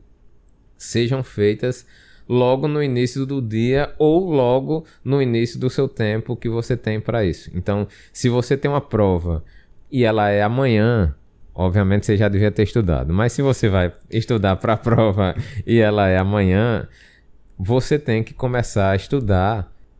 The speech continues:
logo quando você tiver o primeiro tempo livre.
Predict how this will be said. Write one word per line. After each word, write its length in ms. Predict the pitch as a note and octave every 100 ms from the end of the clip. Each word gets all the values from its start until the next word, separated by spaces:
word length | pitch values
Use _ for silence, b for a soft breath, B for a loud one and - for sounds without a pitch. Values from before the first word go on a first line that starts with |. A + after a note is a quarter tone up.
| -
logo 480 | D#3 B2 C3 E3 -
quando 180 | E3+ E3
você 100 | E3+
tiver 280 | D#3 C#3 C3+
o 40 |
primeiro 360 | C#3 F#3+ C#3 -
tempo 260 | D#3+ E3
livre. 400 | F#3+ B2 E2+ E2